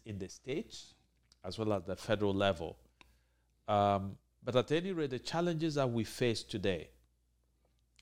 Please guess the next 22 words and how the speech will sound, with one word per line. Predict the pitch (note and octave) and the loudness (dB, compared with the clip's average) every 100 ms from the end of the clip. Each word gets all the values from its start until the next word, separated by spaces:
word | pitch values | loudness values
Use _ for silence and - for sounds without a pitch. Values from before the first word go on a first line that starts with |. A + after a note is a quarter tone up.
| _ | _
should | - B2 G2+ | -4 -2 2
be | A2+ | 0
more | A2 B2 | 0 -2
systematically | B2 - A2+ - G#2 G2 B2 D#3 C#3+ - A2+ G2+ F#2+ - _ _ _ _ | -2 -4 -4 -4 -4 -2 -4 -2 -4 -4 -2 0 -2 -6 _ _ _ _
addressed, | G2 F2 G#2 F2 - - - - _ _ _ _ _ _ _ - | -8 -4 -2 -2 -6 -10 -14 -20 _ _ _ _ _ _ _ -4
um, | F#2+ F#2+ F2+ F2+ F2 F2+ - _ _ - _ G2+ E2 | 0 0 0 -2 -6 -14 -20 _ _ -20 _ -20 -4
both | A#2 A#2+ - | 0 0 -4
at | G2 | -10
the | |
federal | F#2+ B2+ A#2+ B2 | -2 -2 0 0
level | A2 G2+ G#2 G#2 | 2 0 -2 -4
as | G#2 - | -6 -2
well | G#2 | -2
as | G2 | 0
the | F2+ | -2
state | - A2 G2 | -4 -4 -2
level. | G2+ F2+ | -4 -4
So | F#2 D3 C#3 - | -2 -2 -2 -4
I'm | E3+ | -2
a | F#3 | -2
bit | C3+ - A3 - | -2 -4 -6 -2
uneasy | D#3+ D3+ D#3+ C#3 | 2 4 2 0